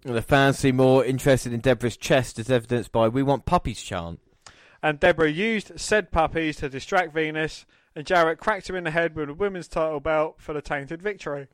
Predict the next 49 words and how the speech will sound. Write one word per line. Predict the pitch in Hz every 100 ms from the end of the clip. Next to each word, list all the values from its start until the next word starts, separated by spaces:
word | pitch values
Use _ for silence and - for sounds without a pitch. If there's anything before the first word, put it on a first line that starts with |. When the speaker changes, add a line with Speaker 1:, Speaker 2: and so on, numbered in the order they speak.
| _ _ _ - -
Speaker 1:
Well, | 98 110 113
up | 113 135
next | 135 135
is | 127
Ken | - 160 147
Shamrock | - 147 143
versus | 123 147 165 165
Chyna. | - 185 196 147 87 - _ _ _ _ -
Speaker 2:
Like | 202 233 208
the |
Paul | 185 208 185
Bearer | 196 180 170
and | 160
Big | 165
Show | - 151 143
match, | 143 151 -
most | 180 185 -
fans | 175 165 160 -
knew | 180 175 170
in | 180
the | 147
back | 165 165
of | 160
their | 151
heads | 151 147
this | 156 143
wouldn't | 160 156
be | 156
a | 143
full-fledged | - 147 135 147 135
fight. | - 139 117 123 _ _ _ _
The | 165
entertainment | 175 175 - 196 190 190 185
is | 156
instead | 151 - 156
drawn | - 190 202 185
from | - 147
anticipation. | 127 143 135 160 156 127 139 120 - _ -
Speaker 1:
Well, | 123
as | 117
Chyna | - 135 127
continued | 117 - 123 113
to | 120
mock | 131 -
Shamrock | - 123 120 117 -
and | 113
he |
grew | 104 113 113
angrier, | 120 120 101 98 101